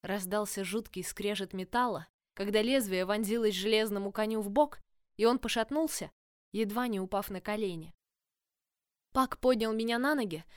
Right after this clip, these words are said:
крича коню, чтобы он двигался скорее, и потащил меня к выходу. Я кричала и просила отпустить меня.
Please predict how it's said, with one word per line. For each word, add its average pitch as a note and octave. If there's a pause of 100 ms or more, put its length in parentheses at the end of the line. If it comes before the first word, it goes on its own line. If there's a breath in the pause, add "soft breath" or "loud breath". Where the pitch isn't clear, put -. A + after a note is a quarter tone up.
(120 soft breath)
крича A#3+
коню, C4+
чтобы G#3+
он A#3
двигался A#3+
скорее, A3+ (380)
и G#3+
потащил A3
меня G3+
к -
выходу. G3+ (1400)
Я A3+
кричала A#3
и F#3+
просила A3+
отпустить B3+
меня. E3